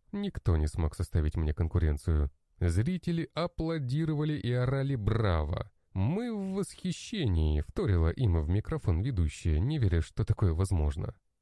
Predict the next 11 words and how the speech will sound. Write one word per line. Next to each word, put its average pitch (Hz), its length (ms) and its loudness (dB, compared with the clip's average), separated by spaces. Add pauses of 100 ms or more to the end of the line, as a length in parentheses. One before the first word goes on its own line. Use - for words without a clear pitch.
(100)
То 78 120 2
есть 73 220 -2
через 80 240 -2
пару 82 260 0
минут 98 420 -2 (120)
я 107 240 0
все - 220 -6
еще 123 260 -6
продолжая 87 640 0
пробормотал: 90 840 0 (240)
«Снежана, 80 600 0